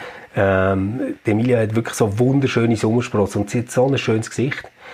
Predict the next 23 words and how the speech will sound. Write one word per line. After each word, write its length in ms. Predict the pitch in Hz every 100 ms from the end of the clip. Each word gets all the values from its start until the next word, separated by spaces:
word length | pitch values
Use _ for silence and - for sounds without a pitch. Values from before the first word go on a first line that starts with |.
| - -
Und 220 | - 113 113
jemand 300 | - 117 120
hat 180 | 123 113
ihr 160 | 113
gesagt, 340 | 110 120 107 -
dass 220 | 110 101
das 180 | 110 -
mega, 440 | 117 123 123 123
mega 420 | 107 110 104 92
hässlich 340 | 110 - 127 117
ist. 280 | 151 - - _ - - - - -
Und, 400 | - 113 110 107 -
ähm, 480 | 127 104 98 98 98
dass 400 | 107 104 - - -
keine 400 | - 107 120 123
Prinzessinnen 760 | 123 110 104 107 107 117 104
so 120 | 101 98
etwas 260 | 92 95
haben. 220 | 90 82 76 - _ _ _ _ _ _ - _ _ - _
Und 160 | 131 117
das 100 | 123
ist 120 | 127
nachher 280 | 139 139